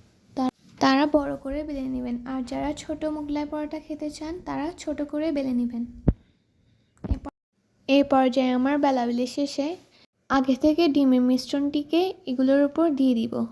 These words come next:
মিশ্রণগুলো দেওয়ার পর আমরা মোগলাই পরোটার শেপে ফোল্ড করে নিব। বেশিরভাগ মানুষই তো কেমনে ফোল্ড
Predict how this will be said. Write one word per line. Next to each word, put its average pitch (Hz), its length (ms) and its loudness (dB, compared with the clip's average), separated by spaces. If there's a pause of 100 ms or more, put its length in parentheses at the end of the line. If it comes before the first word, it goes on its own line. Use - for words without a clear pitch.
(1600)
মিশ্রণগুলো 311 680 6
দেওয়ার 254 320 4
পর 247 220 2 (120)
আমরা 254 360 2 (560)
মোগলাই 247 540 4
পরোটার 240 500 0
শেপে 285 420 0 (960)
ফোল্ড 269 360 6 (120)
করে 262 240 4
নিব। 240 200 2 (2500)
বেশিরভাগ 311 640 6
মানুষই 311 560 2
তো 349 100 4 (120)
কেমনে 294 340 2
ফোল্ড 269 300 4